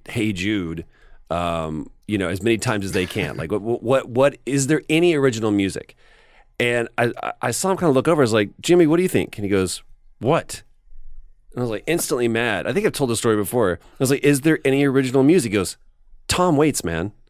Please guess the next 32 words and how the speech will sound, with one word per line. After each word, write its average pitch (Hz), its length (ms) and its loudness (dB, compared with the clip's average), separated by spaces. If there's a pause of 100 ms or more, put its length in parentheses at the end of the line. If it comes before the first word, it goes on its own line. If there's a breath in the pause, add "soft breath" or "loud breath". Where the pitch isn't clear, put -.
(200)
and 113 340 -2
<laughs> - 0 -
went - 200 4
back - 180 0
to 139 100 0
his 131 100 4
conversation. 123 720 0 (460 loud breath)
I 143 40 2
was 151 120 0
like, 131 260 2 (720)
"Yeah, 294 360 2 (160)
but 147 240 -2
that's 180 180 2
not 185 100 2
necessarily 156 360 0
pop 160 320 -6
music." 151 400 0 (240 loud breath)
But 135 280 2 (300)
I, 139 120 0
I, 127 260 -2
I 135 60 4
think 262 240 2
we 151 100 2
have 135 180 0
talked 131 200 -2
about 110 80 0
this 104 80 -2
before 110 360 0
'cause 95 160 0
Austin, 104 600 0
I 92 100 -6
th-, - 160 -12